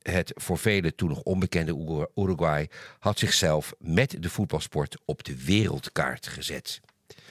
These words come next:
En wie dat feilloos in de gaten had, was Benito Mussolini, de Duce van Italië, het land dat vier jaar later het W K mocht organiseren.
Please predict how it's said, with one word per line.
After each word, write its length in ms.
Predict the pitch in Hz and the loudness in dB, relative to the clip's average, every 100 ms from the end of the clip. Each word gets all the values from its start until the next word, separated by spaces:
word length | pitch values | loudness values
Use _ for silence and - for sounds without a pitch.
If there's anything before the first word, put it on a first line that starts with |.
| - - - - | -20 -20 -20 -8
En 140 | 117 120 | 0 4
wie 100 | 180 | 6
dat 160 | 151 | 4
feilloos 520 | - 202 208 202 143 120 | 4 6 6 6 4 2
in 100 | 98 | 0
de 60 | |
gaten 400 | 131 131 143 - | 4 4 2 2
had, 180 | 104 104 | 0 2
was 220 | 95 - 87 | 0 0 -2
Benito 640 | 76 87 78 - 113 95 | 4 4 4 2 2 2
Mussolini, 840 | 85 101 - 87 90 78 65 64 - - - - - | 2 0 2 2 2 2 -2 -4 -8 -16 -18 -18 -8
de 200 | - 110 | 0 4
Duce 480 | 127 208 - 156 143 | 6 6 6 6 4
van 260 | - - 110 | 0 0 2
Italië, 640 | 101 - 95 69 67 71 73 | 2 4 4 4 0 2 2
het 180 | 85 | 2
land 260 | 117 165 190 | 4 2 2
dat 180 | 104 - | 0 2
vier 180 | - 127 | 4 6
jaar 200 | 87 80 | 6 4
later 560 | 90 120 139 - 107 | 4 4 2 0 -2
het 160 | 98 - | -2 0
W 140 | 92 85 | 0 2
K 240 | 87 82 | 2 2
mocht 220 | 78 76 | -2 -4
organiseren. 800 | 71 82 85 78 78 71 65 64 | -4 -2 0 0 0 -2 -4 -10